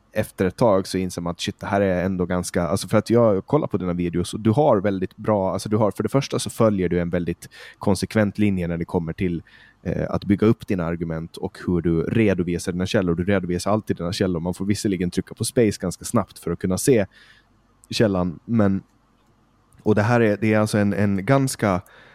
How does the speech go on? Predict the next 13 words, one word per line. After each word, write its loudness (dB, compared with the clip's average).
eh, -4
nu 4
säger 4
jag -2
ganska 0
för -4
att -4
ingen -2
är -2
klanderfri, -2
en 0
ganska 0
klanderfri, -2